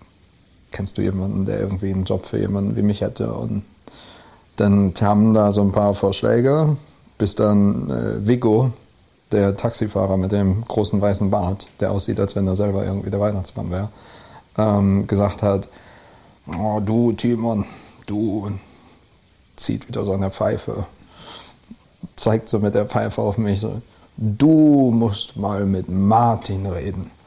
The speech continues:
Martin von Green Dog.“ Er hatte auch keine Telefonnummer oder so, das sollte ich selber rausfinden. Und dann habe ich den Martin angerufen am nächsten Tag.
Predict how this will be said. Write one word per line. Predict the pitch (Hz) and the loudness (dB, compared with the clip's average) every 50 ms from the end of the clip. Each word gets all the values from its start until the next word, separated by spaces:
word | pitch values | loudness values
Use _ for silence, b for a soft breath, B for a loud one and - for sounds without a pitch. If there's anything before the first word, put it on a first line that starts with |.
| b b b b - | b b b b -8
Martin | - 92 95 104 117 120 123 117 - - - 110 104 101 92 90 | -6 -2 2 2 4 4 4 2 2 -2 -4 -2 -2 -2 -2 -4
von | - - 87 90 92 98 92 | -6 -8 -8 -6 -6 -4 -2
Green | 98 101 110 135 131 120 117 107 | 0 4 4 6 6 6 4 2
Dog.“ | 90 76 60 78 92 - - 92 B B B 131 120 B B B 117 B B B B B B B _ _ _ B B B B B B B B B B B B B B - | 0 -2 -6 -8 -8 -10 -12 -12 B B B -8 -8 B B B -12 B B B B B B B _ _ _ B B B B B B B B B B B B B B -2
Er | 98 | 0
hatte | 98 110 110 123 | 2 4 4 2
auch | 107 | 2
keine | - - 113 123 127 | 2 2 2 4 4
Telefonnummer | 120 - 120 113 - - 143 135 127 107 101 98 98 | 4 4 2 2 2 2 2 2 2 2 0 0 0
oder | 92 95 92 | 0 0 0
so, | 92 95 107 | 2 2 2
das | 120 113 107 - | 4 2 2 2
sollte | - 120 110 104 | 0 0 2 2
ich | 104 101 | 2 4
selber | 104 107 113 104 | 4 4 2 2
rausfinden. | 95 92 92 101 - - - 98 98 98 104 107 117 B B B B B B B B B B B B B B B - - | 0 0 -2 -4 -4 -4 -4 -4 -4 -2 -2 -4 -4 B B B B B B B B B B B B B B B -6 -2
Und | 120 107 | 0 2
dann | 107 104 101 | 4 4 4
habe | 113 113 113 | 4 4 2
ich | 110 101 | 2 2
den | - 110 107 104 101 101 98 98 - - | 2 0 2 2 2 2 2 0 0 0
Martin | 107 98 101 101 - 123 123 | 2 2 2 2 2 2 2
angerufen | 123 123 127 131 127 131 131 131 - 139 | 2 2 2 2 2 0 0 0 0 -2
am | 131 123 | 0 0
nächsten | 123 123 127 123 - 135 123 | 0 0 -2 -2 -4 -4 -2
Tag. | - 127 135 143 160 156 143 123 | 0 2 2 2 0 0 -4 -6